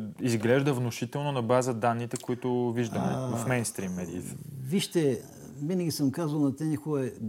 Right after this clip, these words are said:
Speaker 2: политик с девет живота. Вие не знаете, просто
Speaker 1: Сега е на шестия,
Speaker 2: как-,
Speaker 1: седмия.
Speaker 2: да, вие не знаете <laughs> просто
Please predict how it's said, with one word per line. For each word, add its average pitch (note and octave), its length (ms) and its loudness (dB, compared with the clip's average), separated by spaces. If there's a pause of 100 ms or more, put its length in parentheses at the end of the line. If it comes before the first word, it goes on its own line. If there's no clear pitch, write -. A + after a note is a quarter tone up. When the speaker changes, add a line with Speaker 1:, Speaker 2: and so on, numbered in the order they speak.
(640)
Speaker 2:
политик C#3 400 6
с A#2+ 140 0
девет A2 260 4
живота. E2+ 380 -6 (240)
Вие F3+ 200 2
не D#3 100 4
знаете, D3+ 420 0
просто F#3 380 0 (200)
Speaker 1:
Сега C#3 320 0
е D3 40 4
на C#3+ 80 -2
шестия, - 340 0
Speaker 2:
как-, D#3 60 -2
Speaker 1:
седмия. G#2 300 -4 (100)
Speaker 2:
да, B2+ 460 2
вие C3 280 4
не G3+ 100 6
знаете G#3+ 300 4
<laughs> - 140 -2
просто F#3 320 4